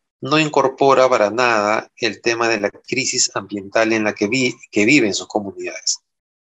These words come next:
Hacen referencia, aparentemente, el comunicado solamente a la necesidad de construir bienestar social,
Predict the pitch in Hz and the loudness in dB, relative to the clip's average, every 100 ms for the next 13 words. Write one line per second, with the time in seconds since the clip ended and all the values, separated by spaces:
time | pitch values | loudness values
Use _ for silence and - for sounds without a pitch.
0 | _ - 139 - 147 123 110 120 123 131 | _ 0 2 0 0 -4 -2 0 2 2
1 | 113 123 117 107 113 120 120 117 120 117 | 2 0 2 0 0 -2 -4 -2 -4 -6
2 | 113 113 110 123 120 - 139 127 127 123 | -10 -4 2 2 2 0 0 0 -2 -4
3 | 120 113 104 101 101 113 113 110 110 104 | -2 -2 -4 -6 -6 -2 -2 -2 -4 -8
4 | - 110 110 113 107 - 117 - 110 147 | -6 -2 -2 -2 -4 -4 -4 -2 0 2
5 | 135 127 - | 4 2 -2